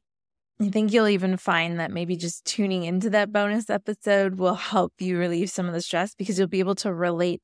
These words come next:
to the fact that there are other moms out there who are feeling the same way as you. But even still, the strategies are so practical. You're gonna find that you can tap into them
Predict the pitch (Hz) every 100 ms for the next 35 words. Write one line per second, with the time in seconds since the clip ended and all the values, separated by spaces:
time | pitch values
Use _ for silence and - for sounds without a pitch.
0 | - - 180 170 175 - 156 - - 165
1 | 185 175 - - 226 226 208 185 175 175
2 | - 160 - 160 160 _ _ _ 190 180
3 | - 180 180 175 180 175 170 165 165 180
4 | 165 156 - 170 - _ _ _ _ 214
5 | 190 185 - 190 175 180 - 175 165 165
6 | 175 170 - 180 - - 190 180 170 160
7 | - 170 190 180 185 180 180 175 - 170
8 | 160 160 165 175 175 170 - 160 - 160
9 | 175 180 190 190